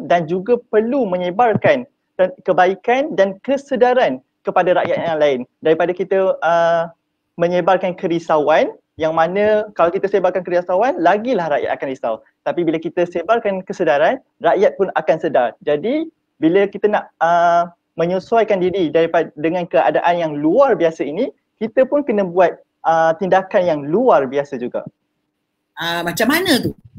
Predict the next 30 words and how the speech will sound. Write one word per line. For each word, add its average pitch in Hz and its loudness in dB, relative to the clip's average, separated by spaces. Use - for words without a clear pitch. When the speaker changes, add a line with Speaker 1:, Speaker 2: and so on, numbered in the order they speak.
Speaker 2:
tindakan 220 0
luar 208 4
biasa 196 -2
tu? - -18
Speaker 1:
Jadi, 175 0
ah, 175 4
berkenaan 202 0
dengan 208 -2
tindakan 190 -4
luar 165 0
biasa, 254 2
sekarang 190 -2
ni 240 -2
ma-, 220 0
ah, 175 0
peran-, 185 2
ah, 180 2
kriteria 208 0
yang 196 -4
ditetapkan 185 -4
oleh 180 -2
K 180 -6
K 180 -8
M 233 -2
khusus, 208 -8
ah, 175 0
terutamanya 202 -2
kita 196 -6
perlu 185 0
ke-, - -6